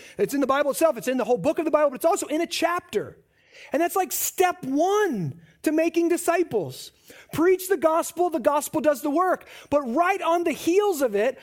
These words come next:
look what happens. Verse forty-two, and they, who are they? All of those who just got saved. Three thousand people. And they devoted themselves.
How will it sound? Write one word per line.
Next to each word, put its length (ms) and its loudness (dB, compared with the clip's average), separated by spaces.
look 260 -2
what 140 2
happens. 880 -6
Verse 240 0
forty-two, 960 0
and 280 0
they, 460 4
who 180 2
are 140 2
they? 340 0
All 200 4
of 100 -2
those 180 2
who 60 0
just 200 -2
got 160 0
saved. 460 -2
Three 260 4
thousand 420 0
people. 600 0
And 240 0
they 680 4
devoted 880 2
themselves. 1300 -2